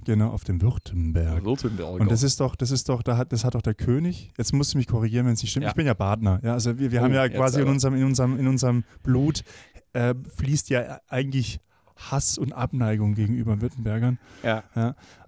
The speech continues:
Speaker 1: aber ich glaub, so viel habe ich mir noch gemerkt. Also das, diese Grabkapelle wurde gebaut vom König, als dann seine verlie-, äh, geliebte, äh, Gattin oder Geliebte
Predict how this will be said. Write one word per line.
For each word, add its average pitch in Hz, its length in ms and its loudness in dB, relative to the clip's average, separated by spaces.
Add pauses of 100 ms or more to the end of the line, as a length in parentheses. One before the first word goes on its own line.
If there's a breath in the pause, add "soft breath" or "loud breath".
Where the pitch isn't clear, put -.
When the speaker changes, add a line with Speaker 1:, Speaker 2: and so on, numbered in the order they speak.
Speaker 1:
aber 117 220 2
ich 113 80 0
glaub, 127 320 -2
so 143 160 -2
viel 135 140 2
habe 127 120 4
ich 127 60 4
mir 135 80 4
noch 123 180 0
gemerkt. 120 380 0
Also 120 240 2
das, 120 300 0 (640 loud breath)
diese 120 180 2
Grabkapelle 143 560 0
wurde 131 160 4
gebaut 120 300 0
vom 131 160 0
König, 139 360 2
als 120 120 0
dann 120 140 2
seine 117 260 4
verlie-, 123 300 0
äh, 127 100 -4
geliebte, 131 600 0 (580 soft breath)
äh, 113 400 0 (260)
Gattin 147 460 0 (680)
oder 113 220 0
Geliebte 139 520 -2